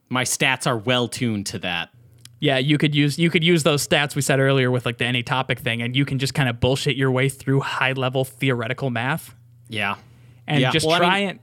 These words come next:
Speaker 2: try and bring suckers in.
Speaker 1: I, I don't, I'm trying to think of what went through our heads where we're like, "Aftermath, that's good. It's way too dramatic.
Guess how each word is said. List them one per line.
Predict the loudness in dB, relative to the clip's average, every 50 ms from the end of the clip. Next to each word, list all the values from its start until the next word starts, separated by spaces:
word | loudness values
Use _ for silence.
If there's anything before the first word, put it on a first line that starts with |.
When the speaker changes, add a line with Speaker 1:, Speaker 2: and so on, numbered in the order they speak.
| _
Speaker 2:
try | -2 0 0
and | 2 2
bring | 2 0 0
suckers | 2 0 0 0 -2 -4 -4 -4 -4
in. | -4 -4 -8 -10 -14 -18 -20 -20 -20 -20 -20 -20 -20 -20 -20 -20 -20 -20 -20 -20 -20 -20 -20 -10 -4
Speaker 1:
I, | -2 -2 -2 -2 -4 -6 -8 _ -2
I | 0 0
don't, | 0 0 0 0 0 0 -4 -8 _ _ _ _ _ _ _ _ _ _ _ _ _ _ _ _ _ _ _ -2
I'm | -2 -2 -2
trying | -2 -2 0 0 0 0 -2
to | -4
think | -2 -2 -2 -2 -2
of | -4 -6 -6
what | -10 -10 -6 -2 0 0 0 0 -2 -6 _ _ _ _ _ _ _ _ _ _ _ _ _ -16
went | -14 -14 -14 -10 -6 -4 -4 -4 -6 -8
through | -12 -12 -8 -6 -4 -4
our | -4 -6 -6
heads | -6 -6 -6 -8 -8 -12
where | -12 -12 -10
we're | -8 -8 -8
like, | -8 -8 -10 -12 -14 _ _ -2
"Aftermath, | -2 -2 -2 -2 -4 -6 -6 -4 -4 -6 -6 -8 -10 -12 -16 -20 -20 _ _ _ _ _ _ _ _ _ _ _ -4
that's | -2 -2 -2 -2
good. | -4 -4 -2 0
It's | 0 0 0
way | 0 0 2 2 2 2
too | 2 2 2 2 2
dramatic. | 2 0 0 2 2 2 2 2 2 2 0 0 -4 -8 -10